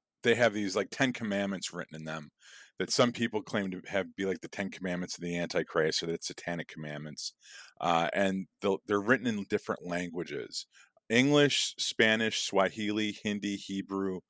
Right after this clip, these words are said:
Arabic, Arabic, uh, traditional Chinese, and Russian. And, uh, actually, when they did the bombing,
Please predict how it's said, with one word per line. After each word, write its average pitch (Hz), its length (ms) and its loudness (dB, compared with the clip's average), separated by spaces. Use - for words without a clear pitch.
Arabic, 92 600 0
Arabic, 95 360 4
uh, 92 220 8
traditional 110 420 0
Chinese, 98 440 -2
and 85 140 -6
Russian. 76 500 -2
And, 87 480 -6
uh, 80 440 0
actually, 127 380 6
when 123 140 2
they 110 80 0
did 117 140 2
the 107 60 0
bombing, 107 440 4